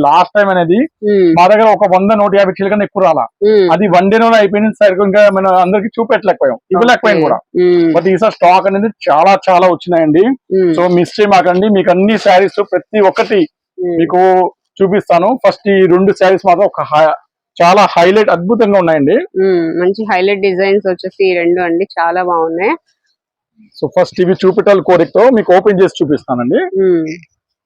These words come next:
Speaker 2: పింక్ అయితే అసలు చాలా బాగుందండి. ఇదంతా వీవింగ్
Speaker 1: పెళ్లి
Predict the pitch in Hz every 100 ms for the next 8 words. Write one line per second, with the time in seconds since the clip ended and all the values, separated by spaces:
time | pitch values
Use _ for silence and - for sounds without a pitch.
0 | _ _ _ 202 220 233 233 233 220 208
1 | 196 185 175 190 196 190 185 175 165 165
2 | 160 160 180 180 175 170 160 180